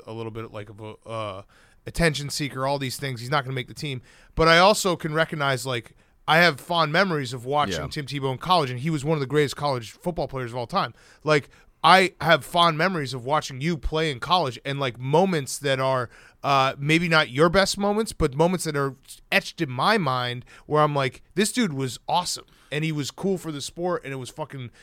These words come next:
Speaker 1: like, th-, you don't, you, you don't lose those moments." So when you were hit me up, I was a little starstruck, and, uh, yeah, I mean, it was crazy that it all worked out. Now, d-, did you, do you still have the bunker?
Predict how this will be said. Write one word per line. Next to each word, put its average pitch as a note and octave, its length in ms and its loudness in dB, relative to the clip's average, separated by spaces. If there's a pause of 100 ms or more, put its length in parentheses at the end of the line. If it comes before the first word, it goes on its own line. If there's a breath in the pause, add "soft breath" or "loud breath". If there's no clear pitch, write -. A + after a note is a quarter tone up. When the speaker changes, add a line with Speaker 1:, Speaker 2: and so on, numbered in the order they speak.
(140 soft breath)
Speaker 1:
like, C3+ 300 -8
th-, D#3+ 160 -4
you E3 120 -10
don't, F#3+ 220 2 (320)
you, E3+ 260 -8
you F3 80 -4
don't F3+ 200 0
lose F3+ 240 0
those C3+ 200 -2
moments." D#3 360 -2
So D#3 100 -2
when C#3 160 -2
you F#3 140 -2
were F3 220 2 (220 loud breath)
hit F3 180 0
me D3 120 -4
up, F#3 320 6
I D3+ 80 0
was F3+ 80 2
a G#3+ 60 -4
little - 140 0
starstruck, C3+ 680 -4 (460 soft breath)
and, D3+ 340 0
uh, C#3+ 440 2 (180)
yeah, G#3 260 6
I D#3+ 80 4
mean, D#3+ 140 0
it D#3+ 80 0
was D3+ 140 -4
crazy D#3+ 420 -2
that E3 180 -6
it D#3 60 -2
all D3+ 200 0
worked D3 260 -4
out. F#3 160 4 (180 loud breath)
Now, F#3 180 6 (300)
d-, F3+ 140 -18 (240)
did D#3 260 -4
you, F#3+ 400 0 (320 soft breath)
do D#3+ 80 -6
you D#3 40 0
still G#3 220 2
have B3 160 4
the C4+ 60 -4
bunker? C#4 440 -4